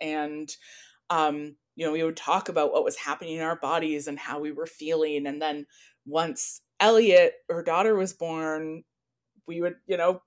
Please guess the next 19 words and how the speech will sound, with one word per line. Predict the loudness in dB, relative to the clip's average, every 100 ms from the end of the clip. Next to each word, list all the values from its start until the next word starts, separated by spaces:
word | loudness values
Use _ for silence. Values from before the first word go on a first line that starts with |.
| _ _ _ _ -12
be | -2
passing | 4 4 2 0
the |
baby | 2 2 2
back | 4 2 2
and | -8
forth | 2 4 4 0 -8 -2
while | 2 4
recording, | 2 4 8 8 6 -2 -4
and | -6
you |
can | -8 -8
hear | -4 0
baby | 4 4 2 0
sounds | 0 0 -4
in | -8
the | -6
background. | -4 -4 -2 -2 -2 -2 -2
And, | -4